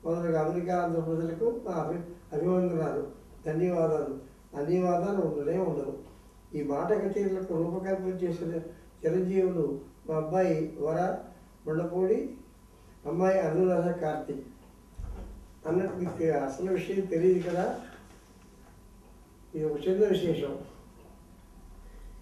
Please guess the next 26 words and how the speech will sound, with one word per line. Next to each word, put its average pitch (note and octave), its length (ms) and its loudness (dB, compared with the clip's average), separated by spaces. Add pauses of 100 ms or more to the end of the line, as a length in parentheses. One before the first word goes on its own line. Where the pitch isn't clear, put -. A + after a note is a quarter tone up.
(240)
ఈ E3+ 160 6
రమణ F3 320 2
పురాణానికి, F#3+ 600 2
ఈ D#3+ 40 6
బాపు E3+ 340 2
రమణ G#3 360 4
పురాణానికి F#3+ 520 0
మూల F#3 180 2 (120)
పురుషుడు E3+ 520 -4 (340)
ఒక D#3 160 -4
తమిళ E3+ 280 4
అబ్బాయి, D#3 400 2 (440)
అమెరికాలో F#3 560 2
ఉంటాడు. D3+ 380 -2 (440)
అంతేకాదు D#3+ 600 0 (160)
మా D#3 120 -2
అల్లుడు E3+ 560 2
కూడా, D#3 360 0 (680)
పేరు G3+ 220 6
కార్తీక్ E3+ 440 0
సుందరం. D#3 400 -4 (1600)
అతను F3+ 600 2 (480)
ఈ E3 80 0
కోతికొమ్మచ్చి F#3+ 680 0
విని F3+ 480 0
విని G3 420 0